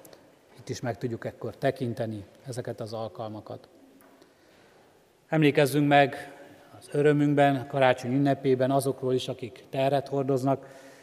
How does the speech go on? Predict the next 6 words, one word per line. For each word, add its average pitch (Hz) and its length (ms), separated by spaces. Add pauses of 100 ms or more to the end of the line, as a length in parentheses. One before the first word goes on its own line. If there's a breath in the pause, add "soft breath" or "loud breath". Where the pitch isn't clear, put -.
(240 loud breath)
és 123 480 (120)
így 123 360 (180)
gondoljunk 127 460
egyéni 123 300
csendességünkben, 123 840
imádságunkban 123 960